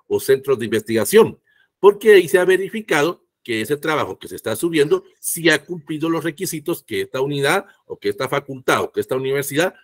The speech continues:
solicita para la presentación de trabajos, en ese sentido. Su E P S o la tesis va a pasar por lo que se conoce como una revisión,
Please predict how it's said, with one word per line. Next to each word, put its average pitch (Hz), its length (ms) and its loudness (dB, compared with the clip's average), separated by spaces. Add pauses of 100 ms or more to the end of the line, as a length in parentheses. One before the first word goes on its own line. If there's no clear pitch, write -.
solicita 160 760 -2
para 101 160 -6
la 95 100 -6
presentación 92 540 -12
de 104 100 0
trabajos, - 640 -2
en 101 80 -20
ese 101 100 -16
sentido. 104 260 -10 (720)
Su 143 260 4
E 226 140 8
P 254 320 6
S - 320 -2 (160)
o 113 120 -12
la 120 220 -8
tesis 220 480 -2 (340)
va 120 60 -4
a - 60 -6
pasar - 360 -2
por 160 200 0
lo 127 160 -8
que 110 100 -8
se 110 100 -8
conoce 143 340 -2
como 120 200 -8
una 139 180 0
revisión, 143 680 0